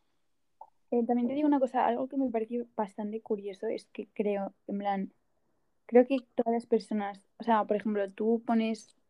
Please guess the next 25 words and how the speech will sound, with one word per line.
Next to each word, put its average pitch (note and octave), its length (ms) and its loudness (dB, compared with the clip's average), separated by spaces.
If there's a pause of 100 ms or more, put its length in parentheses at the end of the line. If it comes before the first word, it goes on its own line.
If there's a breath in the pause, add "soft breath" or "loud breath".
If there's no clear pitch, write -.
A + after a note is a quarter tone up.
o G#3+ 60 -6
sea, G#3+ 180 6
por - 180 4
ejemplo, A3 300 8
mismamente G#3+ 480 -2
en G#3 80 -4
un G3 160 -8
cine, G3 340 -2 (200)
a, F#3+ 300 4
a F#3 40 4
ver F#3+ 160 0 (180)
todos, G#3 480 0
todo G#3 140 -2
el G3 60 -6
mundo G3 200 -4
una F#3+ 160 -2
película, F#3+ 480 0 (760)
y A#3+ 140 8
la A#3 140 12
van A#3 300 2 (160)
a A#3 80 0
ver A#3+ 220 4
de A#3+ 100 0
diferente G#3+ 520 -6
forma. G3 400 -10